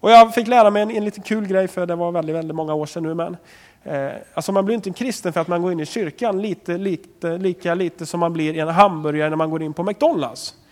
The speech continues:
Eh, det är en väldigt djup innebörd här nu då. <laughs> Det, det är ju ingen som tror på fullaste allvar att man blir en hamburgare för att man går in på McDonald's.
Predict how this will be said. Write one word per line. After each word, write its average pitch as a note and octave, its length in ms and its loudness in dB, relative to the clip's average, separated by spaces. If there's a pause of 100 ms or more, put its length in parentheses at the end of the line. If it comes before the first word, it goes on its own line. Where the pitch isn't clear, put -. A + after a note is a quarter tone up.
(420)
Eh, C3 320 -6 (400)
det F3+ 120 0
är F#3+ 40 6
en F#3 60 4
väldigt E3 260 6
djup G#3 320 -2 (500)
innebörd E3 420 0
här D#3 120 4
nu C#3+ 100 -4
då. B2+ 140 -6
<laughs> - 60 -12 (1500)
Det, E3+ 380 -2 (420)
det D#3+ 80 6
är G3+ 40 10
ju C#4+ 120 6
ingen A3 200 2
som C4+ 180 0
tror B3 460 4
på G3+ 200 2
fullaste G#3 400 0
allvar F3 380 2
att - 120 0
man G#3+ 140 0
blir D#3 140 -4
en C#3+ 80 -6
hamburgare G#3 760 4
för D#3 100 -4
att D3+ 80 -6
man E3 140 -2
går G#3 140 0
in D3+ 120 -2
på E3 100 -6
McDonald's. G#3+ 680 2